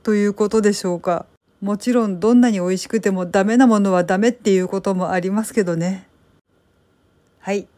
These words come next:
というわけで今回は好き嫌いってなかなか手強いよねっていうお話でした。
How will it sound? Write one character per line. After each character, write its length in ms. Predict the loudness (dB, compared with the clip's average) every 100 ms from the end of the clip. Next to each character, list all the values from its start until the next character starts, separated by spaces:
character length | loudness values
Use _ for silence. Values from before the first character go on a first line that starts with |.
| _
と 100 | -4
い 120 | -2 0
う 60 |
わ 120 | -2 -2
け 100 | -4
で 120 | -4
今 280 | -4 -6 -4
回 240 | -4 -2
は 240 | -2 -2 -4 _ -16
好 260 | -4 -4
き 140 | 0 2
嫌 160 | 4
い 120 | 4
っ 40 | 2
て 380 | _ 0 0 0
な 200 | -6 -4
か 120 | -2
な 100 | -2
か 140 | -2
手 80 | 0
強 280 | 2 4 4
い 80 | 4
よ 140 | 2
ね 260 | 0 -2 -4
っ 40 | -8 _ 0
て 120 | 2
い 200 | 2 0
う 80 | -2 -6
お 80 | -6
話 340 | -6 -6 -4
で 140 | -6
し 80 | -4
た。 300 | -6 -6 -6